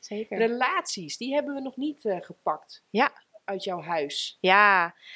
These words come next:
Speaker 1: Ja, veiligheid heeft heel veel te maken met relaties. Relaties, eh, hebben, hebben zo'n sterke invloed ook op je, je geluk,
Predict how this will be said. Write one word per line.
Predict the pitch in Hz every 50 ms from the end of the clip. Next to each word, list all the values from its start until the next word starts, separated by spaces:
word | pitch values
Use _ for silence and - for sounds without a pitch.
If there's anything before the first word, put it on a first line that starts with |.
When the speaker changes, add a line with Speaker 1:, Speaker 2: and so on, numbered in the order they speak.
| - - _
Speaker 1:
Ja, | 185 185 185 185
veiligheid | - - 220 254 277 262 - 240 226
heeft | 220 196 -
heel | - 175 202 226 269 302 294
veel | - 233 220 220
te | - 196
maken | 196 185 180 185 - 185
met | 180 180
relaties. | 190 170 170 180 185 196 214 208 - 220 208 190 -
Relaties, | 185 175 170 175 185 202 214 - 208 185 - - -
eh, | - - 160 165 165 127 - 180
hebben, | 180 185 180 175 165
hebben | - 180 180 185 175
zo'n | 175 170 185 208 247 285 302 302 277
sterke | 247 - - 226 208 208 208 214
invloed | - - 214 220 208 - 202 190 185 -
ook | - 190 185 185 - -
op | - 190 185 -
je, | - - 185 180 175 170 - - 180
je | 175 170
geluk, | - - 196 185 170 175 180 - - -